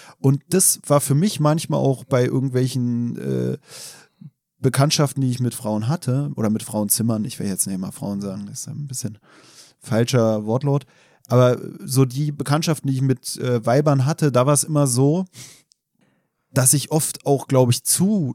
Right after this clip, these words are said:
zögerlich war, so eine Worte auszusprechen, weil es für mich eigentlich wirklich heilig ist, weißt du? Weil ich mir manchmal denke, wenn du dann wirklich diese Liebe empfindest wieder, was sagst du denn dann?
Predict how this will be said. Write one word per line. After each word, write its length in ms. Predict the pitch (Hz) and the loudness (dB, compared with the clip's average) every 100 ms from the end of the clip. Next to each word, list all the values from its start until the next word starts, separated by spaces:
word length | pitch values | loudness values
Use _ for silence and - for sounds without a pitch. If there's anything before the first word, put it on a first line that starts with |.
| - | -4
zögerlich 580 | - 123 117 110 107 110 | 2 4 4 2 0 -2
war, 200 | 107 107 | -2 -2
so 80 | 110 | -2
eine 140 | 107 | -2
Worte 220 | 107 120 | -2 -2
auszusprechen, 640 | 120 - 175 - 104 101 110 | -2 -2 -4 -6 -8 -4 -2
weil 80 | 107 | 0
es 80 | - | 4
für 80 | 127 | 6
mich 200 | 135 127 | 4 2
eigentlich 320 | 117 113 - | -2 -4 -6
wirklich 320 | 113 107 - | -8 -6 -6
heilig 340 | 117 170 123 - | -4 -4 -8 -10
ist, 220 | 117 117 | -10 -8
weißt 220 | 107 - | -6 -2
du? 120 | 135 | 0
Weil 120 | 120 | 2
ich 100 | 113 | 2
mir 100 | 123 | 2
manchmal 340 | 120 131 - 127 | 2 2 2 2
denke, 220 | 135 120 | 2 2
wenn 120 | 139 | 2
du 100 | 190 | 2
dann 200 | 151 139 | 2 2
wirklich 340 | 143 156 143 - | 0 0 -2 -2
diese 200 | 120 110 | 0 2
Liebe 360 | 123 180 147 | 2 2 2
empfindest 500 | 113 - 208 202 - | 2 -2 -2 -2 -2
wieder, 300 | 110 113 123 | 0 0 0
was 120 | 110 131 | -2 -2
sagst 260 | 147 - | -2 -4
du 40 | 147 | -4
denn 160 | 107 | -4
dann? 180 | 107 | -8